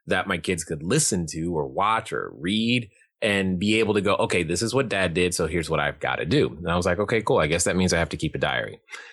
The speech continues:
And then it became down, came down to figuring out, <laughs> "Okay, what's this diary about? What do I do?" Well, we build and develop assets that produce cash flow. Thus, the name of the company, Cash Flow Diary.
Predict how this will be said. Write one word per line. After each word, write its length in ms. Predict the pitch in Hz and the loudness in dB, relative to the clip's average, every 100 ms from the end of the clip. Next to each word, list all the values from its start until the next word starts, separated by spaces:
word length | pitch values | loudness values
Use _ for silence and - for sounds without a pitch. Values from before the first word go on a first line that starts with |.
| - | -6
And 180 | 107 104 | 0 2
then 160 | 123 | 4
it 100 | 151 | 2
became 340 | 113 101 113 104 | 0 0 2 2
down, 420 | 95 92 92 92 - _ - | 4 2 2 0 -4 _ -2
came 180 | 110 98 | 2 2
down 220 | 98 95 | 2 2
to 160 | 92 85 | 0 0
figuring 340 | 95 82 87 | -2 0 0
out, 180 | 80 - | 0 0
<laughs> 0 | |
"Okay, 220 | 98 95 | 0 2
what's 200 | 90 107 | 2 2
this 140 | 107 85 | 0 0
diary 420 | 85 90 85 73 | 0 0 0 -2
about? 360 | 65 110 82 | -2 -2 0
What 100 | 85 90 | 0 0
do 60 | |
I 80 | 73 | 0
do?" 340 | - 69 - - _ - _ | -2 -4 -4 -12 _ -20 _
Well, 320 | - 92 - _ | -2 0 -2 _
we 140 | 98 95 | 0 0
build 320 | 78 90 104 | 2 2 4
and 100 | 104 | 2
develop 340 | 87 85 82 - | 2 2 0 0
assets 440 | 98 117 - 73 - | -2 0 0 0 0
that 160 | 78 | -2
produce 280 | - 78 69 | -2 -4 -4
cash 300 | - 127 - | -4 -4 -4
flow. 340 | - - - _ _ 78 | -6 -6 -8 _ _ -4
Thus, 360 | 80 107 104 | 0 0 0
the 180 | 87 95 | 0 2
name 320 | 92 101 107 | 4 4 2
of 80 | 98 | 0
the 80 | 85 | 0
company, 480 | 127 127 87 78 90 | -2 -2 -2 -2 -4
Cash 400 | - 82 85 - | -4 -4 -4 -6
Flow 440 | - 58 - - _ _ _ - | -2 -2 -2 -6 _ _ _ -8
Diary. 580 | 147 127 107 52 50 - | -2 0 0 -2 -4 -12